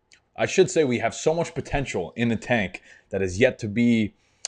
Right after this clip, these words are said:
touched. And I don't know, <laughs> I was trying to think of a better way to say that, but I couldn't think of something.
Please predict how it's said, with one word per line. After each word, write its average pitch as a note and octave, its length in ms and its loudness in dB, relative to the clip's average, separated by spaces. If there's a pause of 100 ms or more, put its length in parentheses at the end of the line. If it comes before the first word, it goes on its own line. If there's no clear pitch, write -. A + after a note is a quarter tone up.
(240)
touched. - 480 0
And F#2 180 -8
I G#2 40 0
don't A2 240 -6
know, G#2 180 -6 (180)
<laughs> - 180 -12
I D#3+ 100 10
was C#3+ 140 4
trying F#3 180 8
to F#3+ 60 10
think E3 140 8
of C3 100 2
a - 20 -4
better B2+ 180 6
way A#2 120 4
to G#2 60 -4
say G#2+ 180 0
that, G2 160 -2
but F2+ 100 -6
I F#2 40 -6
couldn't G2+ 280 -6
think G2 140 -4
of F2 60 -10
something. F2 280 -12